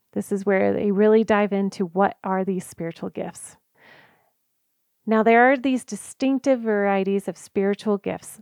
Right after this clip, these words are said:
special abilities given by the grace and extraordinary power of the Holy Spirit operating in believers. But it is the same Spirit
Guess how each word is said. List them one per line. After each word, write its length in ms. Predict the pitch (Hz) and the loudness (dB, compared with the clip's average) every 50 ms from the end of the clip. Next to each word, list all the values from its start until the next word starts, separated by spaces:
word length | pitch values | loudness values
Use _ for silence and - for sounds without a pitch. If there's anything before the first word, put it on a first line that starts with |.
| - | -20
special 560 | - - - - - 226 233 - - 262 262 | -20 -20 -8 -4 -2 -2 -2 -2 0 0 2
abilities 500 | 262 233 233 214 202 190 180 185 185 180 | 2 4 4 2 2 2 0 -4 -6 -8
given 300 | - - 196 185 202 196 | -6 -6 -4 -4 -2 -4
by 100 | 185 170 | -4 -4
the 80 | 160 - | -6 -8
grace 380 | - - 180 180 190 202 - - | -10 -8 -6 -6 -4 -4 -6 -8
and 100 | 190 - | -12 -12
extraordinary 720 | - - - - - 190 190 202 220 240 240 247 254 254 | -12 -12 -14 -10 -6 -4 -2 -2 0 0 0 0 -2 -2
power 460 | - - - 196 196 196 196 196 196 | -4 -4 -2 0 2 2 2 2 0
of 180 | - - 190 - | -2 -6 -10 -10
the 60 | 196 | -12
Holy 440 | - - - - 196 202 220 240 254 | -12 -10 -6 -2 0 2 2 0 0
Spirit 480 | 240 - - - 185 185 185 180 - - | -4 -8 -8 -6 -2 -2 -2 -2 -4 -6
operating 560 | - 190 185 - - 185 196 196 202 196 196 | -6 -6 -6 -6 -6 -4 -4 -2 -2 -2 -4
in 180 | 185 - 185 180 | -4 -4 -4 -4
believers. 600 | 175 180 175 180 175 175 175 - - 165 - - _ _ _ _ _ _ _ _ _ _ _ _ _ _ | -4 -4 -4 -4 -6 -8 -8 -10 -10 -12 -14 -18 _ _ _ _ _ _ _ _ _ _ _ _ _ _
But 120 | - 185 | -4 0
it 60 | 196 196 | 0 0
is 180 | 196 180 180 | 0 -2 -4
the 80 | - 196 | -10 -12
same 520 | - - - - 220 220 226 240 247 247 | -12 -6 -2 0 2 4 4 2 2 0
Spirit 520 | - - - - 240 233 208 - - - | -2 -6 -4 0 0 2 2 0 -2 -4